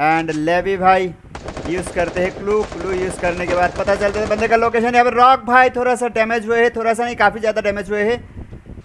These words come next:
और यहाँ पे मैडी कर रहा है रॉक भाई। And यहाँ पे बंश भाई damage है, आकाश भाई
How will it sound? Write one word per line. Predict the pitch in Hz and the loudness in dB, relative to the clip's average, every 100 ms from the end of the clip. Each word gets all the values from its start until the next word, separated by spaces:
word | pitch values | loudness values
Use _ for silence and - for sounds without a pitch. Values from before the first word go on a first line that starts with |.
| - - | -18 -12
और | 147 165 170 170 | -4 0 0 0
यहाँ | 160 135 170 | -4 -4 -2
पे | 190 | -2
मैडी | 185 170 190 220 | -2 2 4 4
कर | 214 196 | 2 4
रहा | 208 | 4
है | |
रॉक | 185 185 202 | 4 2 0
भाई। | 180 202 220 - - - - 466 339 - - | 2 0 0 -8 -20 -16 -12 -10 -10 -10 -6
And | 165 202 | -2 2
यहाँ | 214 | 2
पे | 220 | 2
बंश | 185 208 254 233 | 2 2 2 4
भाई | 254 254 | 4 6
damage | 240 247 240 | 2 2 6
है, | 254 | 6
आकाश | 254 226 226 254 254 | 8 4 6 4 4
भाई | 233 247 262 262 | 6 6 6 2